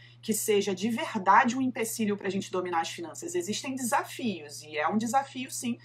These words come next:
a gente conseguir uma renda extra, novas fontes de renda, né, e ir atrás de dinheiro. Mas se aquilo é importante e é o nosso próximo passo, é importante. Mas o primeiro, o primeiro passo é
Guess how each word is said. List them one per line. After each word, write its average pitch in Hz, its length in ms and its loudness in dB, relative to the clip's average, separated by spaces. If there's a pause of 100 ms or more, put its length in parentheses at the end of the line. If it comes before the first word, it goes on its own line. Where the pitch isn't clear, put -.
(260)
a - 100 0
gente 190 200 -6
conseguir 185 280 -2
uma 165 100 0
renda 160 260 -6
extra, 202 300 0
novas 175 240 2
fontes - 260 -8
de - 80 -14
renda, 185 520 -2
né, 208 200 4
e 208 60 2
ir 180 40 4
atrás 175 320 0
de 185 100 -4
dinheiro. 214 480 -4 (300)
Mas 190 180 -2
se 214 60 2
aquilo 226 320 -2
é 190 40 2
importante - 760 -6
e 190 180 4
é 208 80 10
o 269 80 2
nosso 202 280 4
próximo 180 400 0
passo, - 460 6 (200)
é 175 80 -4
importante. - 640 -6 (200)
Mas 151 160 -10
o 170 80 -10
primeiro, 170 720 0
o 170 80 -10
primeiro 160 420 -6
passo 175 520 0
é 170 280 -2